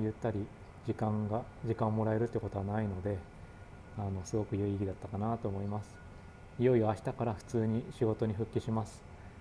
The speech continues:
まあ、仕事ではちょっと緊張感を持ってやんなきゃいけないと思いますのでね、あの、辛いこと、嫌なこと、困難なことからも逃げずに、まあ、立ち向かっていかなきゃいけないのかなと思います。まあ、今日はですね、この後、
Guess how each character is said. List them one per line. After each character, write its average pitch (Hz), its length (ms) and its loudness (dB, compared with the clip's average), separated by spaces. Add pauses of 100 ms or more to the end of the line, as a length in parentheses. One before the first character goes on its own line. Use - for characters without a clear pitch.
(180)
ま 110 120 2
あ、 107 40 2
仕 117 160 2
事 123 260 4
で 139 80 4
は 120 100 4
ち - 80 0
ょ - 20 4
っ - 40 -2
と - 80 0
緊 123 180 0
張 131 160 4
感 113 140 2
を - 20 4
持 113 120 4
っ - 20 2
て 110 140 0
や 107 60 2
ん 110 40 4
な 113 80 2
き 117 80 0
ゃ 104 40 6
い 98 40 0
け 107 120 -2
な 110 120 2
い 104 40 2
と 104 100 -2
思 98 140 0
い - 40 0
ま 107 140 0
す 113 120 -2
の 98 80 0
で 90 120 -4
ね、 92 160 -4 (680)
あ 107 40 -4
の、 98 80 -2 (1160)
辛 110 200 4
い 104 40 2
こ - 140 0
と、 120 200 4
嫌 117 180 4
な 110 80 2
こ - 120 -2
と、 113 120 0
困 123 200 4
難 110 140 4
な 104 80 2
こ 107 140 -2
と 113 120 -2
か 104 200 0
ら 101 100 0
も 95 180 -2
逃 104 200 2
げ 120 80 6
ず 113 120 2
に、 101 60 2 (800)
ま 98 120 -2
あ、 - 40 -8
立 101 120 -2
ち 117 60 4
向 107 100 2
か 107 120 2
っ - 20 -8
て - 140 -2
い - 20 0
か 120 120 0
な 120 80 0
き 120 60 -2
ゃ 107 40 4
い 98 40 0
け 110 100 -4
な 117 100 0
い 113 40 0
の - 60 -2
か 110 120 -6
な 113 140 -2
と 104 120 -4
思 101 140 -2
い 104 80 -2
ま 110 120 -2
す。 - 120 -14 (720)
ま 147 100 -2
あ、 - 20 -2 (320)
今 165 120 6
日 - 20 8
は 117 100 8
で 107 100 2
す - 100 -6
ね、 110 220 2 (880)
こ 135 60 0
の 120 100 2
後、 110 260 -2